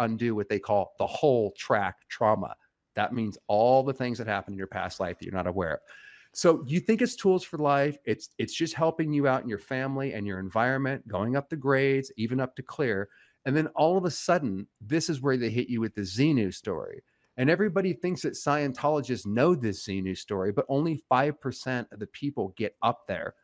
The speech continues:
So most Scientologists don't, they, you do, you do have a lot of space opera indoctrination 'cause you listen to L. Ron Hubbard lectures about his space opera experience. So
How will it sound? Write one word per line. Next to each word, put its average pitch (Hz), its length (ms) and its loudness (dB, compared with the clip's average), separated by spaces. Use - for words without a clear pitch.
So 143 200 4
most 156 320 2
Scientologists 131 840 0
don't, 139 220 2
they, 147 240 8
you 170 160 -2
do, 185 460 -2
you 143 140 -4
do 190 380 -2
have 143 120 2
a 135 40 2
lot 135 140 6
of 127 60 0
space - 420 0
opera 156 460 0
indoctrination 151 800 0
'cause 120 160 -2
you 107 100 0
listen 123 260 0
to - 120 -2
L. 123 120 2
Ron 123 160 0
Hubbard 110 320 -2
lectures 117 500 -2
about 107 360 0
his 113 180 -2
space 113 360 -4
opera 110 300 -2
experience. 110 460 -4
So 123 240 2